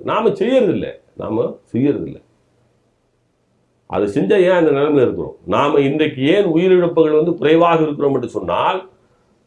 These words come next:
முதல் கொண்டே நாம வந்து நிலவேம்பு குடிச்சிட்டோம்.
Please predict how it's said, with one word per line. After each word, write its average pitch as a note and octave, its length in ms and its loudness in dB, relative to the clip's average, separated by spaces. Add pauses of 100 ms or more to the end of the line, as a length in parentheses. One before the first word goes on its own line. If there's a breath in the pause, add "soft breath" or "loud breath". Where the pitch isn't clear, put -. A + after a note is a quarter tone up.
(220)
முதல் E2 500 0 (120)
கொண்டே D3 300 2
நாம D#3 320 0
வந்து C#3 200 -4
நிலவேம்பு A#2 460 2
குடிச்சிட்டோம். - 400 -8